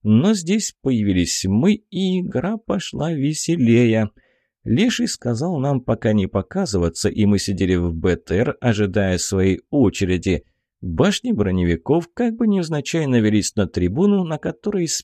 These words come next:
пеной у рта дискутировал мальчик с пробором и аккуратненькой бородой.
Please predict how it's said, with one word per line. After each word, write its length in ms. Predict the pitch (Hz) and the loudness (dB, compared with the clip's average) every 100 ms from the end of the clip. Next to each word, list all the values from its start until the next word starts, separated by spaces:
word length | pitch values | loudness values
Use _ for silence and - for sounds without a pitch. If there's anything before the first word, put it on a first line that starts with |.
| _ | _
пеной 400 | 165 175 160 - | -2 0 -2 -2
у 120 | - 104 | 0 0
рта 340 | 101 - 147 | 0 -2 0
дискутировал 800 | 120 110 - 107 - 110 95 92 | 0 0 -2 -4 0 2 2 2
мальчик 480 | 95 127 - 98 - | 0 -2 -2 -4 -4
с 120 | - | -8
пробором 800 | - 87 80 82 143 147 135 - - | -4 -2 -2 -2 0 0 0 -4 -2
и 80 | |
аккуратненькой 1300 | 104 95 - 98 98 104 98 _ 98 95 87 101 90 | -2 -2 -2 -2 2 2 0 _ -2 -2 -2 0 0
бородой. 840 | 80 95 101 110 107 107 85 78 | 0 0 0 -2 2 2 2 -2